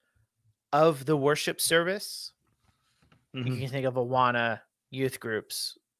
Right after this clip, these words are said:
Speaker 1: Sunday schools. Um, we should evaluate whether those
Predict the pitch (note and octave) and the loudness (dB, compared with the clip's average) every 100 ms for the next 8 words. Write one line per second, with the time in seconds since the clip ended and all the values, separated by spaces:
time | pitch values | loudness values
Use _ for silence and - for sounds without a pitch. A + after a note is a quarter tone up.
0 | _ - C#3 B2 G#2+ - A#2 G2+ F#2 F2 | _ -6 -2 -2 -2 -4 -4 -4 -6 -8
1 | - - _ _ _ _ _ _ _ _ | -12 -14 _ _ _ _ _ _ _ _
2 | _ _ _ _ _ A#2 A2 F2+ C#2 _ | _ _ _ _ _ -8 -8 -10 -18 _
3 | _ _ _ _ _ _ _ - D3+ F#3 | _ _ _ _ _ _ _ -6 0 2
4 | - B3 G#3+ D#3+ D3+ C#3 C#3 C#3+ C#3+ D3 | 6 8 10 10 10 6 4 4 4 4
5 | C#3+ C#3+ D3+ D3 - - | 4 4 2 0 -4 -6